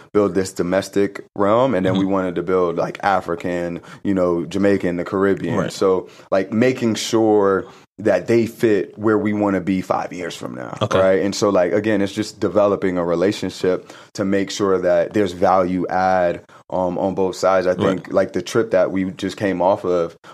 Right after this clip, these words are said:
Speaker 1: was instrumental to figuring out what that relationship would be like.
Speaker 2: Mm-hmm.
Speaker 1: And I know that, like, not a lot of people have that opportunity, but I believe if you just go out there,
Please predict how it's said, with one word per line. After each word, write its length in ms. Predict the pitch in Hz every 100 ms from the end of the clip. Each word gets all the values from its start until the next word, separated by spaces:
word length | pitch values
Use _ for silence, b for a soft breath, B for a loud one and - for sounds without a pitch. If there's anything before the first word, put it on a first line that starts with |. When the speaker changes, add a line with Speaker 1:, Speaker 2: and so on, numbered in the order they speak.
| -
Speaker 1:
was 220 | 95 90 -
instrumental 720 | 113 - 92 90 104 101 92
to 300 | - 92 85
figuring 420 | - 104 92 98 92
out 160 | 87
what 140 | 85 85
that 140 | 82
relationship 640 | 76 90 87 95 90 90 -
would 340 | 76 87 92 80
be 160 | 90
like. 340 | 92 76 78 -
Speaker 2:
Mm-hmm. 300 | 104 95 90
Speaker 1:
And 120 | 107
I 80 | 113
know 240 | 117 120
that, 260 | 117 107 87
like, 300 | 95 85 - _ _
not 200 | 110 113
a 60 | 120
lot 180 | 110 101
of 120 | -
people 260 | 113 101
have 220 | 98 101 95
that 140 | 85
opportunity, 800 | 82 71 71 120 113 117 127 135 139 B _
but 360 | 110 101 90 - _ _ _ _ -
I 220 | 104 117
believe 500 | 110 107 107 104 98
if 240 | 98 92
you 140 | 107 113
just 240 | 104 92
go 220 | 110 98
out 320 | 98 - 123 143
there, 340 | 170 208 214